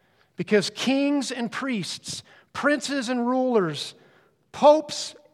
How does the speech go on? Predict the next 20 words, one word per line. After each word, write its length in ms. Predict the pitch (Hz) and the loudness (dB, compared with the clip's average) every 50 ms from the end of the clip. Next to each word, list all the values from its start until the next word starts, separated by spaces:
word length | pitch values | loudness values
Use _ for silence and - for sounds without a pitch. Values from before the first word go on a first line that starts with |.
| _ _ _ _ _ | _ _ _ _ _
sorry, 400 | - - 196 175 165 151 139 - - - - _ _ _ - | -10 -4 -2 -2 0 -2 -4 -6 -10 -18 -20 _ _ _ -6
emperors 480 | 233 254 294 - 254 262 262 254 185 220 | -4 -2 -2 0 0 0 0 0 -2 -4
and 100 | 202 - | -4 -2
popes, 460 | - 240 240 202 165 - - - - | 0 2 2 2 0 -2 -6 -14 -12
kings 320 | - - 247 254 254 196 | -8 -6 -6 -4 -4 -4
and 120 | 233 226 - | -6 -6 -6
priests, 340 | - 240 240 220 185 - | -6 -6 -6 -6 -6 -8
princes 380 | - - 240 247 - 240 220 190 | -6 -6 -6 -6 -6 -8 -8 -6
and 140 | 220 220 220 | -6 -4 -2
rulers 380 | 233 233 220 196 180 165 - - - - - _ - | -2 0 0 -2 -2 -4 -6 -12 -20 -20 -14 _ -2
have 140 | 196 175 | -2 -2
all 340 | - - 214 226 262 277 277 | 0 2 2 4 6 6 4
tried 440 | 277 - - 247 254 247 240 220 180 | 4 2 0 0 2 2 2 0 0
their 100 | 226 202 | -2 -2
hand 400 | 151 143 214 226 220 226 220 185 | -2 -4 -6 -4 -4 -2 -2 0
at 240 | 196 180 170 156 143 | 2 2 2 2 0
it. 240 | 135 - - - - _ _ _ _ _ _ _ _ _ _ _ _ _ _ _ _ _ _ | -2 -8 -12 -18 -20 _ _ _ _ _ _ _ _ _ _ _ _ _ _ _ _ _ _
They're 280 | - 127 160 165 180 185 | -12 -6 -4 0 0 2
all 180 | 180 180 180 175 | 2 2 0 -2
dead. 480 | 143 165 160 147 131 123 - 117 107 | -4 -4 -4 -4 -6 -8 -10 -14 -20